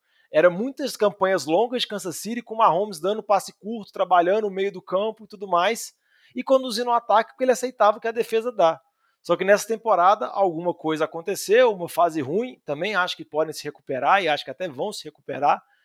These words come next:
e é um dos times que vai brigar pros playoffs.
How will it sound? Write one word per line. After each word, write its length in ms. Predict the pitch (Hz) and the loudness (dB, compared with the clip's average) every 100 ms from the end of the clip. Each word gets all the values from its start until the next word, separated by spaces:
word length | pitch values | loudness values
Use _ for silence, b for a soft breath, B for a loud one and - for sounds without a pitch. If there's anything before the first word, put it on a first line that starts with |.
| _ _ _ | _ _ _
e 380 | 180 233 - - - | -8 -8 -10 -14 -4
é 100 | 185 | -2
um 120 | 233 | -2
dos 100 | 214 | -6
times 260 | - 208 | -10 -12
que 120 | - 214 | -18 -4
vai 420 | 185 208 202 160 _ _ _ _ | 0 0 -4 -12 _ _ _ _
brigar 260 | 175 170 170 | -2 2 2
pros 100 | - | 0
playoffs. 480 | 226 170 135 - | -4 -4 -4 -12